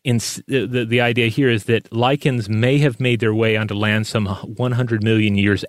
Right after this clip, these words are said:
after ferns and other vascular plants. And interestingly enough, this actually matches up, w-, uh, uh, you know, to, to the extent that we can compare these two things, with, uh, data from Surtsey, uh, that, uh, volcanic island, because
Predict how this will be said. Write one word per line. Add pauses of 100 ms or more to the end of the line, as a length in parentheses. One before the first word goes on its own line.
after
ferns
and
other
vascular
plants. (640)
And
interestingly
enough, (160)
this
actually
matches
up,
w-,
uh, (200)
uh, (460)
you
know,
to,
to
the
extent
that
we
can
compare
these
two
things, (300)
with,
uh,
data
from
Surtsey, (340)
uh,
that,
uh,
volcanic
island,
because